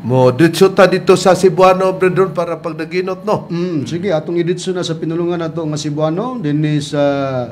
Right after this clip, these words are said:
Speaker 2: maong, ah, pagkapahayag. Sa gingon section two hundred sixty-one, gidili nga mga buhat ang musunod mahimong sad-an sa usa ka kalapasan sa eleksyon. Number one, bisan kinsa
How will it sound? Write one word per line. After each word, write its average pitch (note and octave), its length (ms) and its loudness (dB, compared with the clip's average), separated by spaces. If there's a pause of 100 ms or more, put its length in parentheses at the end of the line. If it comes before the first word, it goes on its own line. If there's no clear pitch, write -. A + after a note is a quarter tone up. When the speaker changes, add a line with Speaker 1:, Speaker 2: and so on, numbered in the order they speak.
(420)
Speaker 2:
maong, D3 560 -2
ah, C3 880 -6
pagkapahayag. C3+ 880 -4 (880)
Sa D3+ 560 4
gingon D#3 320 2
section D#3+ 640 0
two E3 80 2
hundred D3+ 320 2
sixty-one, D3+ 560 0
gidili D#3 480 2 (320)
nga D#3 160 2
mga D3+ 240 2
buhat E3+ 400 2 (640)
ang D#3+ 160 6
musunod D#3+ 560 2
mahimong F3+ 560 4
sad-an E3+ 560 0
sa D#3+ 160 -2
usa D#3+ 240 -2
ka E3 80 -4
kalapasan D3+ 560 2
sa D3 160 -2
eleksyon. D3 480 4 (300)
Number F#3 400 2
one, F3+ 240 8 (160)
bisan D#3 480 6
kinsa F3+ 320 6